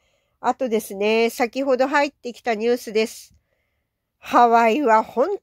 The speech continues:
当にやられてますね。はい、ハワイやられちゃってます。えー、あのね、とんでもない火災の後は、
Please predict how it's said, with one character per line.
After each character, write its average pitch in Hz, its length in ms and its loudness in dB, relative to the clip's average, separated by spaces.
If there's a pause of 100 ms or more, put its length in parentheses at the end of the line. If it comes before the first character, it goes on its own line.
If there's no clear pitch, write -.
(320)
当 247 120 -4
に 381 300 0
や 311 140 6
ら 285 140 6
れ 262 140 4
て 233 140 0
ま 220 140 -4
す - 140 -16
ね。 196 640 -4 (880)
は 233 200 2
い、 - 140 -4
ハ 220 200 -2
ワ 226 160 2
イ 175 200 -4
や 175 140 0
ら 214 160 0
れ 254 140 -2
ち 277 120 -2
ゃ 269 60 2
っ 262 60 -6 (180)
て 269 120 0
ま 277 180 0
す。 - 380 -18 (880)
え 208 440 2
ー、 202 40 0
あ 202 60 0
の 190 520 0
ね、 262 240 2
と 247 180 -4
ん 240 80 -8
で 254 80 -2
も 233 120 -6
な 285 160 -2
い 302 80 -10
火 320 140 -8
災 262 280 0
の 247 120 0
後 226 260 -4
は、 208 600 2